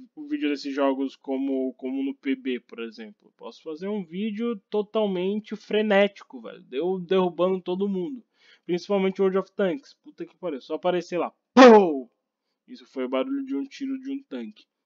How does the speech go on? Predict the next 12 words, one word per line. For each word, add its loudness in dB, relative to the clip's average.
Tá. -20
<laughs> -10
Isso -12
foi 0
o -4
barulho 2
de -2
um -2
tiro -10
de -8
um -6
tanque. -8